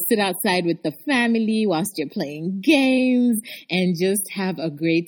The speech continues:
time. So we are giving away a snack platter. So if you want to win that, and it doesn't really matter where you are in the world, guys, you can win this. All you have to do is write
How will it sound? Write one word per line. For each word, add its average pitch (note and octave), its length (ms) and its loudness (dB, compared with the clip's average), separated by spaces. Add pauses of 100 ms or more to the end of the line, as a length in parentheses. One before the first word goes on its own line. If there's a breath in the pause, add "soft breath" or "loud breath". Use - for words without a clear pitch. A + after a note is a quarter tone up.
(100)
time. F3 360 -2 (240 loud breath)
So C4 160 4
we B3 340 4
are C4 140 2
giving A3 400 2
away E3+ 420 2
a G3+ 80 -2
snack A3+ 460 -2
platter. F#3 400 0
So G#3 260 0
if D4+ 240 2
you F4+ 300 4
want D4+ 340 4
to D#4+ 120 6
win G#3+ 320 2
that, C#3 200 -2
and A#3 140 4
it A3+ 80 2
doesn't E4+ 240 2
really D#4+ 160 4
matter G#3 280 2
where G3 140 2
you E3+ 160 0
are F3 160 -2
in D#3 160 -2
the C#3+ 80 -4
world, D#3 340 -4
guys, D3 260 -6 (280 loud breath)
you A#3+ 260 4
can A3+ 280 2
win G#3+ 220 2
this. C3+ 220 -4 (300 loud breath)
All F4+ 320 4
you C#4 360 6
have A#3 260 0 (140)
to A3 80 -2
do E3 500 -2 (340)
is D#3 420 2 (320 soft breath)
write A3 460 0